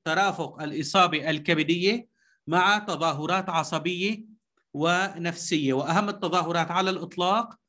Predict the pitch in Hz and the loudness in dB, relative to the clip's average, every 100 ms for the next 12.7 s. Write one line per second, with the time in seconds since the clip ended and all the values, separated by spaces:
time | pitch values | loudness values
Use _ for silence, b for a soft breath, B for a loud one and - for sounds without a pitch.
0 | b b b b 147 - 160 170 160 180 | b b b b -12 -4 0 0 0 0
1 | 202 196 185 208 190 180 156 170 170 175 | -2 0 0 0 0 -2 -2 0 0 0
2 | 185 175 160 165 202 202 185 165 170 165 | 0 -2 -4 -4 0 0 0 0 -2 -2
3 | 175 185 180 156 156 - 190 214 - - | -4 -4 -6 -6 -6 0 0 0 -4 -16
4 | _ _ _ b b - 196 190 165 175 | _ _ _ b b 0 0 0 0 2
5 | 196 190 185 165 143 175 170 165 180 190 | 4 4 4 0 0 2 2 2 0 0
6 | 165 160 160 160 156 147 165 185 170 151 | 0 0 -2 -4 -4 -2 0 2 2 0
7 | 160 - 170 185 185 202 208 B B B | -4 -2 0 2 2 0 -4 B B B
8 | - 180 185 170 160 156 156 175 180 165 | -6 0 0 0 0 0 2 2 0 -6
9 | 151 147 147 147 190 175 208 269 - _ | -4 -2 -2 -2 -2 0 0 -2 -10 _
10 | _ _ - 147 170 156 185 190 185 185 | _ _ -4 2 2 2 0 0 -2 -2
11 | 175 147 156 170 170 151 151 143 160 180 | -2 -2 -2 0 0 -2 -6 -2 0 2
12 | 208 196 170 165 147 135 | 2 0 -2 -2 -2 -4